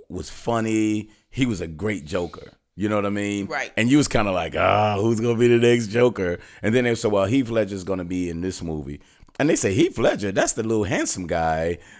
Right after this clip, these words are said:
Speaker 1: that you see on, um, what is it,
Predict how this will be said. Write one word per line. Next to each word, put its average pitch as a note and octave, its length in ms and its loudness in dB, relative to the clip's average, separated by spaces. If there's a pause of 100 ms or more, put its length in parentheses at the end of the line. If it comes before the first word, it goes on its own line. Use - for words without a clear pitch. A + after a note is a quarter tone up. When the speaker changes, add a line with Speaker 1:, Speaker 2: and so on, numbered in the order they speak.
Speaker 1:
that G#2 200 0
you A2+ 120 -2
see G#2 400 0
on, E2+ 540 -4
um, D#2+ 720 -8
what B2+ 140 -2
is F#2+ 120 -6
it, - 100 -8